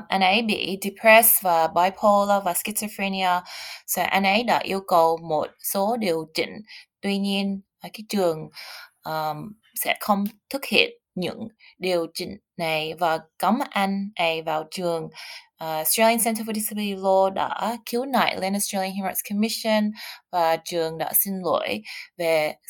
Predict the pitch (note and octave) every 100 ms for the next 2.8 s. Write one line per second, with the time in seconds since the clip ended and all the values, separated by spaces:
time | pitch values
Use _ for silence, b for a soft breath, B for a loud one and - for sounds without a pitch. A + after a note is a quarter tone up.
0 | - E3 - - - G#3+ F#3 - D3+ -
1 | - - _ - E3+ D#3+ - - G#3+ F#3
2 | D#3 D3 B B - E3+ E3 D#3